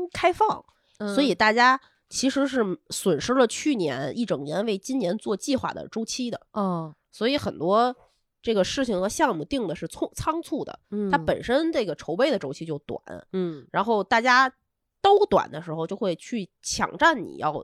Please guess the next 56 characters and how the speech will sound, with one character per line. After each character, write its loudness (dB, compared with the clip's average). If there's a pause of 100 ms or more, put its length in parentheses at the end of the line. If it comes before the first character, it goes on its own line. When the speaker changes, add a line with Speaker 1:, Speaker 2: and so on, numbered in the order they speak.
(140)
Speaker 1:
的 -8
那 -6
个 -6
核 -8
心 -8
资 -8
源 -6
和 -6
你 -8
的 -12
优 -4
势 -8 (340)
档 -6
期。 -10
Speaker 2:
嗯。 -8
Speaker 1:
最 0
后 4
定 4
下 -2
来 -2
的 -6
时 -8
间 0
就 -2
晚。 -8 (640)
Speaker 2:
嗯。 -12
Speaker 1:
整 0
体 -4
都 0
短 -4
了 -8
之 -6
后， 0
你 -6
售 -8
票 -4
周 -6
期 -6
当 2
然 -2
就 -10
随 -4
之 -4
而， -4 (360)
随 -4
之 -6
就 -6
短 -6
了。 -10
Speaker 2:
那 -2
票 -2
房 -2
能 -2
保 -2
证 -6
吗？ -8